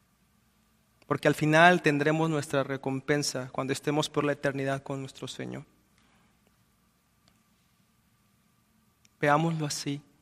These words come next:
Santiago está exhortando a los, sus lectores a eso.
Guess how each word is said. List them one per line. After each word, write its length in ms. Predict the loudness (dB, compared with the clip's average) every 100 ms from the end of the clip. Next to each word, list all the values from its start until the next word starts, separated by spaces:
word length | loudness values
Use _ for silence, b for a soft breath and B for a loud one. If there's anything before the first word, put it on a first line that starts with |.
| _ _
Santiago 460 | -6 -2 0 4
está 180 | 4 2
exhortando 640 | 0 2 0 6 4 6 6
a 60 |
los, 100 | 4
sus 120 | 2
lectores 400 | 0 0 -2 -2 -2
a 120 | 0
eso. 360 | -2 -4 -10